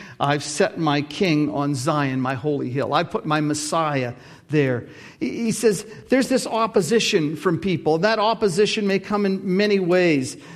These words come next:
uh, opposing God politically, economically, with technology, or, or militarily, or education, or whatever it is. It, it militates against God, and it can be scary, and it can be intimidating.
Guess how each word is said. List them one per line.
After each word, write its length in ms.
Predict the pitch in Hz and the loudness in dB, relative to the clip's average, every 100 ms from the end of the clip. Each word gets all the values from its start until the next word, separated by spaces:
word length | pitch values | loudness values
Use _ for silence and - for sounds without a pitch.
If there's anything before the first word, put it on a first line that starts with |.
| 143 - | -6 -2
uh, 140 | 139 | 0
opposing 720 | - 160 - 220 226 165 170 | 0 -2 2 2 4 2 2
God 320 | 151 147 135 - | 4 2 0 0
politically, 640 | 208 214 214 202 165 156 | 2 4 4 2 0 2
economically, 760 | 180 196 190 202 196 139 143 139 | 2 0 2 2 0 -2 0 0
with 160 | 147 | 0
technology, 840 | 147 196 - 196 208 185 135 147 147 | -2 -4 0 2 2 2 2 2 4
or, 160 | 139 143 214 - | 2 -2 -10 -2
or 120 | 170 | 0
militarily, 840 | 180 196 220 208 214 202 170 160 160 | 4 4 4 2 2 4 4 4 4
or 200 | 160 160 | 4 2
education, 840 | 214 175 214 - 226 226 - 180 | 0 0 -2 2 2 2 2 2
or 100 | 165 | 4
whatever 480 | 175 208 220 220 226 | 4 4 2 2 2
it 80 | 214 | 4
is. 320 | 226 208 - - 190 | 4 4 0 -8 -2
It, 60 | 185 | 2
it 480 | 202 214 202 208 214 | 4 4 2 -2 2
militates 720 | 202 233 254 240 226 214 - | 6 6 6 4 2 2 2
against 400 | 190 170 160 - | 2 2 0 0
God, 280 | 170 156 165 | 2 2 2
and 120 | 185 | 0
it 80 | 202 | 2
can 160 | 226 | 0
be 80 | 190 | 0
scary, 640 | - - 262 269 262 220 175 | -4 -4 0 2 4 2 -2
and 80 | |
it 80 | 175 | -2
can 180 | 214 208 | 0 0
be 180 | 202 185 | 0 -2
intimidating. 1000 | 190 185 262 269 262 175 147 135 123 | -4 -2 0 2 2 4 2 2 -2